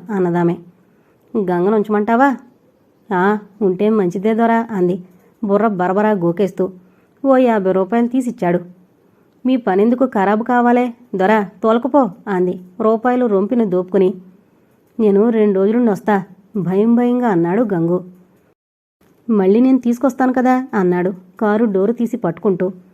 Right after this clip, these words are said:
గంగు పరుగు తీశాడు. రాజా మెరుపులా వాడి చెయ్యి దొరకబుచ్చుకున్నాడు. "ఏంటి దొర,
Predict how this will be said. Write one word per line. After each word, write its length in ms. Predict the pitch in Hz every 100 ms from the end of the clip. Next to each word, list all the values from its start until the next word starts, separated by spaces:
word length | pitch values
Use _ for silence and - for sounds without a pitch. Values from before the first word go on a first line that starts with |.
| _ _ _ - 226 190
గంగు 260 | 185 214
పరుగు 300 | 220 190 190
తీశాడు. 400 | 240 196 190 180 180 - _ _ _ 240
రాజా 420 | 202 208 220 240
మెరుపులా 500 | 233 190 202 226 214
వాడి 280 | 233 214 202 196
చెయ్యి 140 | 202
దొరకబుచ్చుకున్నాడు. 760 | 185 165 170 240 - 175 170 185 - _ _ _ _ -
"ఏంటి 220 | 196 202
దొర, 320 | 220 196 190